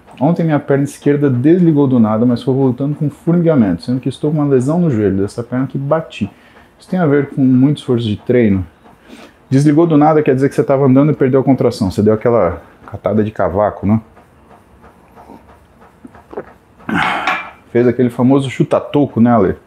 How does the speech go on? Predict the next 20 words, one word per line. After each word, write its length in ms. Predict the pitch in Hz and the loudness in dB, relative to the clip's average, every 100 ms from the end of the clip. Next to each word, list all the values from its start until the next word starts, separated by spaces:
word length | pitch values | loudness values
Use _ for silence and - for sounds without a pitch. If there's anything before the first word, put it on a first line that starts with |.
| - - _ _ - _ _ - - | -20 -20 _ _ -20 _ _ -20 -20
Sim, 340 | - - 110 85 | -8 0 2 2
isso 140 | 87 | -2
pode 200 | - 107 | -2 -2
ter 100 | - | 0
a 60 | 110 | 0
ver 180 | 104 110 | 2 0
com 140 | 110 | 0
o 40 | 107 | 0
treino, 400 | 90 78 80 80 | -2 -4 -6 -8
né? 180 | 85 87 | -4 -2
Às 140 | 87 104 | -2 0
vezes 140 | 127 | 0
a 40 | |
gente 220 | 135 143 - | 2 -2 0
treina 280 | 151 147 | 0 2
tanto 520 | 139 139 147 185 - - - - - - - - | 0 2 2 0 -4 -18 -20 -20 -20 -20 -20 -20
que, 500 | - 127 127 120 85 80 - - - - - | 0 4 4 4 0 -14 -20 -20 -20 -16 -4
é, 460 | 101 98 92 85 80 - _ - - _ _ - _ _ - | 0 2 2 0 -6 -14 _ -20 -20 _ _ -20 _ _ -4
você 360 | 101 101 - | -2 -2 -2
aciona 760 | 104 107 - 135 131 135 156 | 0 -2 -2 0 2 2 0